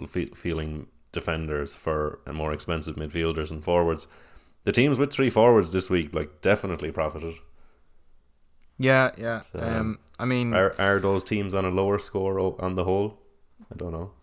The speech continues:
Speaker 2: It depends, like, if you have Haaland, with, but, I mean, everyone has Haaland, so he's not really gonna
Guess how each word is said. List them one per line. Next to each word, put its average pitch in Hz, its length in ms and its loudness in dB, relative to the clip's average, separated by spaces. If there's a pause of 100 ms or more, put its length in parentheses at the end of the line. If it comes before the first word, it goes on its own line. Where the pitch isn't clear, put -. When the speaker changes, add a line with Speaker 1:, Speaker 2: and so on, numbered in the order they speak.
(680)
Speaker 2:
It 147 80 -4
depends, 143 500 6
like, 110 160 6
if 110 140 -2
you 123 40 4
have 110 100 2
Haaland, 135 760 2
with, 123 220 -6
but, 135 100 4
I 127 60 6
mean, 120 160 0
everyone 117 280 0
has 107 220 0
Haaland, 107 420 4
so 101 220 0
he's 104 280 -2
not 110 160 0
really 101 200 -2
gonna 98 640 -4